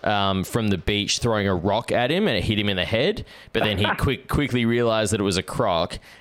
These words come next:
Speaker 1: and the croc had come from, like, the ocean side, and the croc, like, tried to roll him. And, um,
Speaker 2: Yeah.
Speaker 1: and he, 'cause he was in waist deep water, he was able to quickly stand up while the croc was still latched onto his head and tried to sort of push himself back towards shore.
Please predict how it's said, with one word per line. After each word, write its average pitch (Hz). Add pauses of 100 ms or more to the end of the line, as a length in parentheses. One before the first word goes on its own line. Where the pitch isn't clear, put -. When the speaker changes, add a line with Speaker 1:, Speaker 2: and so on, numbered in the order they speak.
Speaker 1:
and 101
the 104
croc 113
had 101
come 107
from, 101
like, 101
the 95
ocean 104
side, 90
and 95
the 101
croc, -
like, 104
tried 98
to 110
roll 101
him. 87 (460)
And, 101
um, 104
Speaker 2:
Yeah. 117 (260)
Speaker 1:
and 113
he, 120
'cause 127
he 143
was 131
in 120
waist 110
deep 117
water, 110
he 104
was 107
able 104
to 104
quickly 110
stand 110
up 107
while 101
the 101
croc 107
was 104
still 98
latched 101
onto 107
his 98
head 98
and 90
tried 101
to 101
sort 107
of 92
push -
himself 107
back 101
towards 98
shore. 101